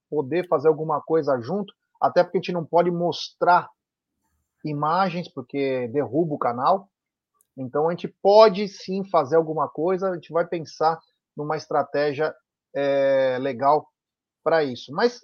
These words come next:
é o seguinte: tá aqui a arroba do Geilson, tá aqui o zap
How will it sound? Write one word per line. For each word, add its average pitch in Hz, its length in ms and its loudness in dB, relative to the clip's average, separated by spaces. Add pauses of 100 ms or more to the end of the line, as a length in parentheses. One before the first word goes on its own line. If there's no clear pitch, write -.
é 339 60 -6
o 330 60 -6
seguinte: - 600 -12 (920)
tá 233 100 6
aqui 202 440 -4 (220)
a 139 140 -2
arroba 156 340 2
do 135 140 -6
Geilson, 131 600 -8 (920)
tá 185 100 6
aqui 196 260 -2
o 185 100 0
zap 139 540 2